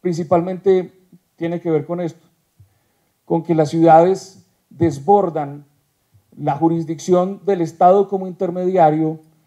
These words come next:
y adquieren una especie de autonomía para relacionarse en términos sociales con otros espacios urbanos.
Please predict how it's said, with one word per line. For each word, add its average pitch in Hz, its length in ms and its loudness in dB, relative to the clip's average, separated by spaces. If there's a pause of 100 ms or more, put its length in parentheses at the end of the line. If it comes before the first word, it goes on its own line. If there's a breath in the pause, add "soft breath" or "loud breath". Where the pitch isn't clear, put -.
(240)
y 160 120 -2
adquieren 190 460 0
una 202 120 -8
especie 196 420 0
de 196 380 2
autonomía 175 840 -4
para 170 220 -2
relacionarse 165 840 -6 (320)
en 156 180 -14
términos 170 400 -8
sociales 160 580 -4 (260)
con 156 180 -6
otros 147 260 -10
espacios 139 460 -4
urbanos. 131 500 -10